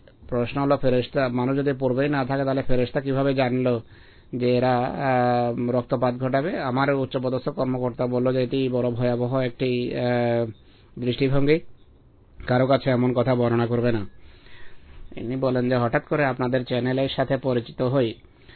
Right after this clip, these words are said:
কোরআন, তখন কোরআন যে জীবন্ত এবং সমুজ্জ্বল গ্রন্থ, সে সম্পর্কে আপনাদের, আম, তাফসীর শুনেছি। মহা অনুগ্রহশীল খোদা মির্জা গোলাম আহমদ কাদিয়ানী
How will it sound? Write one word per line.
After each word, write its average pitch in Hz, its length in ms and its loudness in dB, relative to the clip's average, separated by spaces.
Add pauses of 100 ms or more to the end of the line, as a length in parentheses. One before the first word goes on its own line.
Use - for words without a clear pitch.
(380)
কোরআন, 120 720 0
তখন 127 600 0
কোরআন 123 380 -2
যে 127 260 0 (340)
জীবন্ত 123 440 0
এবং 127 240 0
সমুজ্জ্বল 127 500 0
গ্রন্থ, 123 340 0
সে 123 220 -2
সম্পর্কে 127 480 -4
আপনাদের, 123 500 0 (640)
আম, 120 600 2
তাফসীর 120 640 0
শুনেছি। 127 640 -4 (640)
মহা 120 420 0
অনুগ্রহশীল 123 720 0
খোদা 120 420 0
মির্জা 123 240 2
গোলাম 123 220 0
আহমদ 123 200 0
কাদিয়ানী 120 400 0